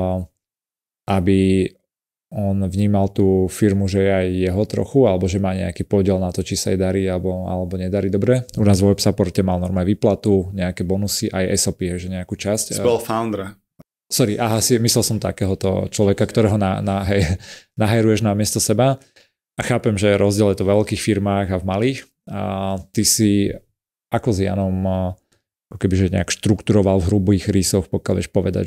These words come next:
Speaker 1: že, mm, ten deal alebo tú, tú jeho odmenu za, takže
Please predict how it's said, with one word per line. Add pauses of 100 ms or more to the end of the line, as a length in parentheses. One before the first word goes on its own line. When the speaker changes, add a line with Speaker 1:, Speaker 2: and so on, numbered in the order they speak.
Speaker 1:
že,
mm,
ten
deal
alebo
tú,
tú
jeho
odmenu
za,
takže